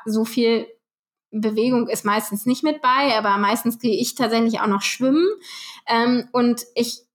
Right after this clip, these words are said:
ernähre mich tatsächlich sehr nach Gefühl. Ähm, es ist immer so ein bisschen die Frage, ähm, was ist in den Tagen davor passiert? Und oftmals, wenn du jetzt wirklich so einen Dreitagesblock hast mit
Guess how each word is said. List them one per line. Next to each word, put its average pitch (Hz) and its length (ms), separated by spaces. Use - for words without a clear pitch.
ernähre 233 400
mich 254 180
tatsächlich 220 500
sehr 208 240
nach 196 420
Gefühl. 202 720
Ähm, 202 720
es 214 140
ist 226 100
immer 240 260
so 233 80
ein 247 60
bisschen 247 260
die 226 80
Frage, 247 600
ähm, 214 440
was 214 300
ist 226 180
in 214 140
den 202 140
Tagen 214 360
davor 214 360
passiert? 330 580
Und 220 340
oftmals, 240 580
wenn 208 280
du 202 60
jetzt 202 160
wirklich 220 260
so 190 80
einen 202 120
Dreitagesblock 226 920
hast 240 380
mit 208 200